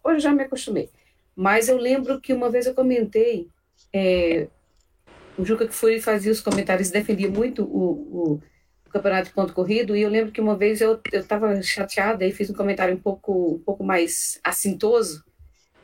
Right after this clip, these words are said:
e, e ele não gostou e respondeu, mas era exatamente pela defesa que ele fazia dos pontos corridos e pela, enfim, pela saudade que eu acho que eu sentiria do,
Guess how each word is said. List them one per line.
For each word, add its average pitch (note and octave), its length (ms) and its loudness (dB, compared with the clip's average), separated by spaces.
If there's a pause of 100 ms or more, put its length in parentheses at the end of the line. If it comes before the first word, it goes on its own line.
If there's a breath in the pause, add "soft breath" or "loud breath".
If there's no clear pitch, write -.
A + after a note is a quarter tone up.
(400)
e, F#3 460 0
e F#3+ 80 0
ele F#3+ 100 -2
não G3 100 0
gostou F3+ 380 0
e A#3 80 2
respondeu, F#3 500 0
mas G#3+ 140 0
era A3 120 2
exatamente C#4 600 2
pela C#4+ 220 2
defesa C4+ 360 0
que C4+ 60 -4
ele C4 100 0
fazia A#3+ 380 0
dos A3+ 160 -6
pontos - 240 -6
corridos C4+ 560 -2
e D4 100 0
pela, C#4+ 640 2 (140)
enfim, B3 340 -2 (180 loud breath)
pela C4 180 2
saudade C4 460 0
que C#4 100 -4
eu B3+ 80 4
acho A#3 160 -2
que - 60 -4
eu A#3+ 40 0
sentiria A3 520 -2
do, G#3+ 280 0